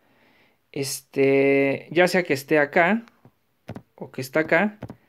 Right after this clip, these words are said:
si está acá, pues ya inmediatamente va a caer acá. Pero si es-, este, si cae acá,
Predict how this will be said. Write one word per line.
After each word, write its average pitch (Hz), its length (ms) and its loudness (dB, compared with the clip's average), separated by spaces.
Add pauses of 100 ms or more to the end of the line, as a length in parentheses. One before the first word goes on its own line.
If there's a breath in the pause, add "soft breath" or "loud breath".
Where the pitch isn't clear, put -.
(840 loud breath)
si - 160 -8
está 139 180 0
acá, 185 240 0
pues 139 140 -6
ya 151 220 2
inmediatamente 143 600 -2
va 135 80 -2
a 127 40 -8
caer 127 200 -6
acá. 135 300 -6 (1040 soft breath)
Pero 151 300 6
si 151 240 -4
es-, - 220 -8 (500)
este, 147 540 -4
si - 220 -10
cae 196 340 2
acá, 190 520 0